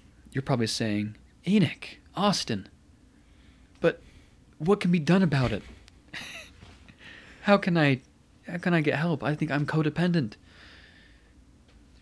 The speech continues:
Fear no more. I think of, uh, Metro Man in, uh, Megamind when he says, uh,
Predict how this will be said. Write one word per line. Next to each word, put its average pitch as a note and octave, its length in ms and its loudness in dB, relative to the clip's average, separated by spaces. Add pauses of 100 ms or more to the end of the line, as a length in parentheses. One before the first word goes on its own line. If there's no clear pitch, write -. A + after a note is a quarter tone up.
Fear B2+ 160 2
no B2 120 2
more. A2 400 0
I A2+ 80 -6
think A#2+ 280 -2
of, A2 160 0
uh, G2+ 260 0 (920)
Metro A#2+ 380 0
Man B2+ 400 -2 (1160)
in, A2+ 240 -2
uh, G2+ 280 -2
Megamind A2+ 640 -2 (1300)
when A2 120 -6
he G#2+ 80 -2
says, G#2 460 0
uh, F#2+ 300 -2